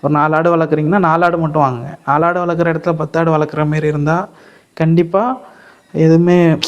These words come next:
ஆ, ஒண்ணுக்கு ஒண்ணு முட்டிக்கும். ஒண்ணு இடம் ரொம்ப கன்சிஸ்டன்சியா இருந்ததுன்னா, நாலு ஆடு இருந்துச்சுன்னா நாலு ஆடு போதும் அப்படிங்கிற மாரி வளங்க. இப்போ நீங்க ஃப்யூச்சர்ல இட வசதியை கொஞ்சம் அதிகப்படுத்திட்டு அதிக ஆடு வாங்க நீங்க பாருங்க.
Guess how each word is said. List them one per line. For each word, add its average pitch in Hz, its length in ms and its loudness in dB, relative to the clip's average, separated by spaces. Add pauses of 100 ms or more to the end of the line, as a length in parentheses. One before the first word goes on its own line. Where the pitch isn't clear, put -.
(300)
ஆ, 151 40 2 (440)
ஒண்ணுக்கு 160 300 2
ஒண்ணு 160 160 0
முட்டிக்கும். 151 500 0 (100)
ஒண்ணு 151 200 -2
இடம் 165 640 0
ரொம்ப 156 280 0
கன்சிஸ்டன்சியா 156 540 0
இருந்ததுன்னா, 156 360 -2
நாலு 156 240 0
ஆடு 170 160 2
இருந்துச்சுன்னா 196 360 -2
நாலு 175 100 -2
ஆடு 175 140 0
போதும் 156 320 0 (540)
அப்படிங்கிற 170 380 0
மாரி 165 240 2
வளங்க. 143 480 -2 (200)
இப்போ 165 240 0
நீங்க 165 180 2
ஃப்யூச்சர்ல 170 760 2
இட 151 200 2
வசதியை 151 400 2
கொஞ்சம் 143 500 -2 (500)
அதிகப்படுத்திட்டு 156 640 0
அதிக 151 340 2
ஆடு 147 160 0
வாங்க 131 280 0
நீங்க 147 200 -6
பாருங்க. 127 400 -6